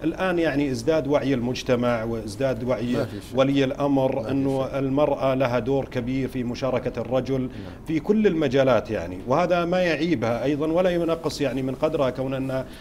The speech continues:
Speaker 1: تعمل في مجالات، آه، قد يكون هناك، آه، عمل ميداني، قد يكون عمل، آه، مع، آه، الرجل. يعني دائمًا يعني، آه، وعي المجتمع يجعل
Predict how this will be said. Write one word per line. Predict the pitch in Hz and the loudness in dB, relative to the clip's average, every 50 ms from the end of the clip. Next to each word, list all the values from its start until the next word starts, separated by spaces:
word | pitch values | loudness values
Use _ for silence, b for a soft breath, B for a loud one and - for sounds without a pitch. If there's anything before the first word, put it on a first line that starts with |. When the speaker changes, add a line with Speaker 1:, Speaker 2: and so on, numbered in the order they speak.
| B B B | B B B
Speaker 1:
تعمل | 156 135 135 139 139 139 135 127 123 | 0 0 2 4 4 4 2 2 0
في | 139 135 131 | -2 -2 0
مجالات، | 123 123 120 117 131 131 135 139 131 135 - | 0 -2 0 0 0 2 2 2 0 0 0
آه، | 131 123 120 117 117 113 110 107 117 | 0 0 2 2 0 0 -2 -4 -4
قد | - - 135 123 127 | -2 -2 -2 0 -2
يكون | 127 131 - 139 123 117 | -4 -4 -4 -4 -2 -2
هناك، | 127 127 131 127 127 - - | -2 -2 -2 -2 -2 -2 -2
آه، | 123 117 113 110 110 B B B B B | -2 -2 -2 -2 -4 B B B B B
عمل | 123 143 147 139 131 | 0 2 2 4 2
ميداني، | 131 131 127 117 107 131 139 143 139 131 131 127 | 2 0 0 0 0 2 2 2 2 0 -2 -2
قد | 127 - 123 110 | -2 -2 -2 -2
يكون | 120 117 - 139 131 120 113 - - - | -2 -4 -4 -4 -4 -6 -6 -8 -8 -4
عمل، | 123 135 139 139 131 123 127 123 | -2 0 0 2 0 0 0 0
آه، | 117 117 113 110 110 123 | 0 0 -2 -2 -4 -2
مع، | 127 135 | -2 -2
آه، | 117 113 127 123 113 107 101 92 95 98 95 98 - - - - - - - - - - - - 139 | -2 -2 -4 -4 -6 -8 -10 -12 -14 -14 -14 -14 -14 -16 -16 -16 -16 -16 -16 -16 -16 -16 -10 -6 -4
الرجل. | 123 127 139 139 127 131 135 135 131 127 B B B B B B B - | 0 2 2 2 2 2 0 0 0 -2 B B B B B B B -8
يعني | 120 107 113 123 123 120 123 123 - - - - - - 127 | -6 -4 -2 -2 -2 -2 -2 -4 -8 -10 -14 -14 -6 0 2
دائمًا | 185 202 165 196 175 175 175 170 170 165 - - - | 4 4 4 2 0 0 0 0 -2 -4 -6 -8 -4
يعني، | 135 139 135 139 143 143 139 139 135 131 | -2 0 0 2 0 0 0 0 0 0
آه، | 127 123 120 117 113 110 104 98 - B B B B B B B B - - - - - - - - - | -2 -2 -2 -2 -4 -4 -6 -8 -12 B B B B B B B B -16 -16 -16 -16 -16 -16 -16 -4 0
وعي | 123 175 - - 170 185 | 2 2 2 2 0 0
المجتمع | 165 156 131 135 165 - - - - 147 143 143 139 135 - - - - - - - - - - B B B B B - - | 2 2 2 0 -2 -4 -6 -4 -4 -2 -2 -2 -2 -4 -6 -10 -14 -18 -20 -18 -18 -18 -18 -20 B B B B B -8 -2
يجعل | 120 151 160 127 113 131 120 131 135 139 135 | 0 0 0 0 -2 -2 0 0 0 0 -2